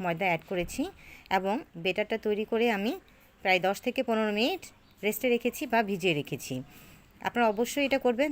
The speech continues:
তাহলে দেখবেন পোয়া পিঠা খুবই সুন্দর হবে, ফুলকো ফুলকো হবে, নরম হবে, সফট হবে আর খেতেও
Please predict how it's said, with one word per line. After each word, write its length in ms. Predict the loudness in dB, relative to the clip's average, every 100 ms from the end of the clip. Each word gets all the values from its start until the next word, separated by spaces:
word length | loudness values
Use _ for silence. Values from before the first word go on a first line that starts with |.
| 2
তাহলে 220 | 2 4
দেখবেন 340 | 2 2 2 0 -8 -20 -20 -20 _ _ _ _ _ -20 -2
পোয়া 160 | 2 2
পিঠা 220 | 2 -2 -4 -4
খুবই 220 | -4 -4 -6 -12 -2
সুন্দর 240 | 2 2 2
হবে, 180 | 2 2 0
ফুলকো 240 | -2 -2 -2
ফুলকো 220 | -2 0 0
হবে, 180 | 0 0
নরম 240 | 2 2 0 -2
হবে, 160 | -2 -2
সফট 240 | -2 -2 -2
হবে 200 | -4 -2 -6
আর 100 | -8 -4
খেতেও 260 | -4 -2